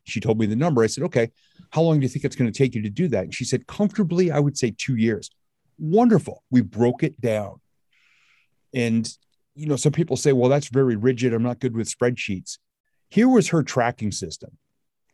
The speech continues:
Uh, she needed, let's see, ten thousand dollars, so five thousand a year. I went online and I found a kid's coloring book that had a picture of a giraffe in it, and it had twelve spots.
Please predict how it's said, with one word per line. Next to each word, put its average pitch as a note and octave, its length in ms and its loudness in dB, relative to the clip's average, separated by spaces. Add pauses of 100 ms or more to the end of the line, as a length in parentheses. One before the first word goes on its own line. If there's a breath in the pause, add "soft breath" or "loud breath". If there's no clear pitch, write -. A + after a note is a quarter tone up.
(480)
Uh, G2 220 -6
she - 160 -2
needed, B2+ 420 0 (240)
let's B2 220 -6
see, G2+ 160 -4
ten D3+ 260 2
thousand E3 320 2
dollars, G#2+ 500 0
so A#2+ 160 0
five A#2+ 280 2
thousand C3 340 2
a D3 60 0
year. G#2+ 320 -4 (480 soft breath)
I B2+ 80 0
went E3 240 0
online B2+ 480 4
and A#2 120 -4
I A2+ 60 0
found B2 240 -2
a G#2+ 60 -2
kid's F3 520 -2 (120)
coloring C3 500 4
book G2 200 0
that A#2 140 -4
had A#2+ 120 -2
a A#2 40 0
picture B2+ 400 -4
of G2 140 -4
a G#2 60 -4
giraffe G#2 500 -2
in G2 100 -2
it, F#2+ 140 -10 (360)
and A#2 120 -2
it A2 80 -2
had A2 180 -2
twelve A#2 340 0
spots. - 680 -4